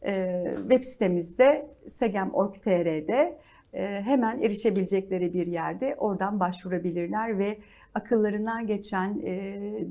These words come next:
düşünceleri, önerileri bizimle rahatlıkla paylaşabilirler. Dolayısıyla da, e, sürdürülebilirlik alanında özellikle,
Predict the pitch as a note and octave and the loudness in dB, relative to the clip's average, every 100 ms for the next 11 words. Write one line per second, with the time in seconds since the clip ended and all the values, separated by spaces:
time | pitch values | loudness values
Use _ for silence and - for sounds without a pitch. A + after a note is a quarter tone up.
0 | G3 F#3+ G#3 F#3+ F#3+ F3+ E3+ F#3+ A3 - | -6 -4 -2 0 0 0 -2 0 -2 -4
1 | - _ G#3 G#3+ G3+ F#3 F#3+ G#3 G3+ G3 | -20 _ 0 2 2 2 0 0 -2 -2
2 | G3 G#3 G3 G3 - A#3 A#3 G3 F3+ F3+ | -2 -2 -4 -4 -2 -2 0 -2 -2 -2
3 | F#3 F3 E3 D#3+ - D4+ - - - - | -2 -2 -4 -2 -2 -4 -10 -20 -20 -20
4 | _ D4 C#4+ C4 - B3+ A#3+ A3+ E4 - | _ 0 0 0 0 0 2 2 0 0
5 | G3+ G#3 G#3+ G#3+ A#3+ G#3 A#3+ A#3 A3+ B3+ | -2 -2 -4 -2 -2 0 0 0 0 0
6 | C#4+ - G3+ F#3 F3+ F3 - F#3 F#3 F3+ | 0 0 -2 0 0 0 0 -2 -2 -4
7 | F3 F3 G3 B3 | -4 -6 -2 -2